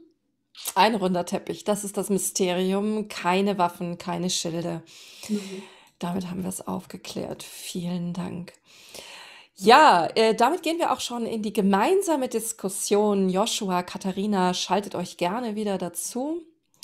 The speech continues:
Speaker 1: Ähm, hier auch an dieser Stelle, hallo wieder, äh, der Hinweis an den Chat. Wenn ihr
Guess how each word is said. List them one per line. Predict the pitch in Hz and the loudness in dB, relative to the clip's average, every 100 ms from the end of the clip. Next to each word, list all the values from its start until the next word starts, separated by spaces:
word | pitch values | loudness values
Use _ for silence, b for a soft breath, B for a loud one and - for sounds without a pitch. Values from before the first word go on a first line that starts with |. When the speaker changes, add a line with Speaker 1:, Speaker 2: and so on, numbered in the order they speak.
| B B B B - | B B B B 4
Speaker 1:
Ähm, | 202 214 220 226 226 - | 8 8 6 2 -2 -6
hier | 196 254 311 - | -2 4 4 4
auch | - | 0
an | 185 | -2
dieser | 185 180 180 | -4 -4 -4
Stelle, | - 220 247 247 226 | -2 0 0 0 0
hallo | 175 220 220 | 2 0 0
wieder, | 226 247 B B B B - | -4 -6 B B B B 4
äh, | 214 202 | 6 6
der | 185 | 4
Hinweis | 180 285 226 196 196 | 0 -2 0 0 0
an | - 180 | -4 -4
den | 165 160 151 | -4 -6 -4
Chat. | - 254 427 - - - | -2 -2 -4 -8 -10 -10
Wenn | 175 160 196 240 233 | -12 0 2 2 -2
ihr | - 202 185 180 | 0 2 4 2